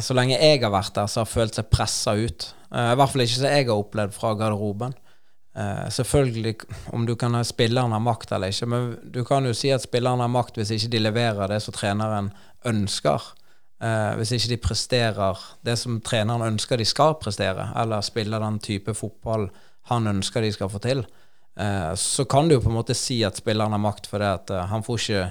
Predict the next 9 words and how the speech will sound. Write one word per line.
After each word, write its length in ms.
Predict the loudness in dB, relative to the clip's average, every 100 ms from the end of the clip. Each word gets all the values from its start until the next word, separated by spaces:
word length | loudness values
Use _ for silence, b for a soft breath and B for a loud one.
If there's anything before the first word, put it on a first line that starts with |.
| b b b b -2
han 120 | 4
når 240 | 8 8 6
ikke 160 | 2
gjennom 300 | 2 0 0
med 100 | 0
budskapet 480 | 0 0 -2 -2 -4
sitt. 240 | -8 -12 -20 b b b b -12 -2
Men, 300 | 0 0 0
eh, 280 | -2 -2